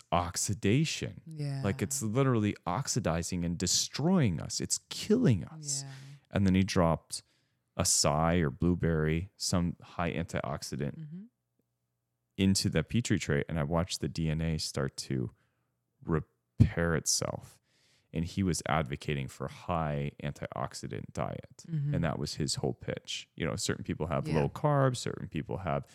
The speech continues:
Speaker 1: high protein, certain people have, uh, low fat, some people have high fat, some people have low sugar, some people have,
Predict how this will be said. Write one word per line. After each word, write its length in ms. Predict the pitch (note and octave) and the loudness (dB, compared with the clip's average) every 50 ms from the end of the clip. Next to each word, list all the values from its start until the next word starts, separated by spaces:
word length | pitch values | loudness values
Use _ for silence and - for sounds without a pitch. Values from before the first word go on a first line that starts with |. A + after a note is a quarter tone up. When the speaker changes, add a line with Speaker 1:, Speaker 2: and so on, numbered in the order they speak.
| - _ _ | -20 _ _
Speaker 1:
high 200 | - - C#2 C#2 | -4 -4 -2 -2
protein, 600 | - - - C#3 C#3 B2+ - - C3 B2+ B2 A#2+ | -2 0 2 2 2 2 0 0 0 0 2 0
certain 300 | A#2 - - D#2+ - - | 0 -2 -2 -4 -4 -4
people 260 | - D#2 - - C2 | -6 -6 -2 -2 -4
have, 320 | - F#2 D2 C#2 C#2+ C#2+ - - - - _ _ _ _ _ - | -2 0 0 0 0 -2 -4 -8 -20 -20 _ _ _ _ _ -4
uh, 380 | D2+ D2 C#2+ C2+ C2 C2 A#1+ - - _ _ _ - | -2 -2 -2 -2 -2 -4 -6 -8 -10 _ _ _ -4
low 260 | - F2 E2+ D2 C#2+ | -2 0 2 2 0
fat, 480 | - - - G2 G#2 A#2 A#2+ A2+ - - | -2 -2 -2 0 0 2 0 -2 -2 -4
some 180 | - - F2+ E2 | -2 -2 -2 -2
people 260 | D2+ C#2+ - - D#2 | -2 -4 -4 -6 -6
have 340 | F2 F2+ C2 B1 A#1+ - - | -4 -2 -2 -2 -2 -4 -4
high 240 | - C3 C3 B2+ | 0 2 2 2
fat, 340 | A#2+ - - A#2+ A2 G#2+ G#2 | 2 0 0 0 0 0 -2
some 200 | - - F2+ D2+ | -4 -4 -6 -6
people 240 | C#2+ - - - C2 | -6 -8 -6 -6 -4
have 120 | A#1+ A#1+ | -4 -4
low 160 | D2 D2+ C#2 C#2 | -4 -4 -4 -4
sugar, 520 | - - - - C#3+ C3+ C3 B2+ B2 B2 | -4 -4 -2 0 0 0 0 0 0 -2
some 220 | - - - - | -2 -4 -6 -6
people 280 | - - - - - - | -4 -6 -6 -4 -6 -6
have, 180 | E2+ C#2+ - | -4 -4 -6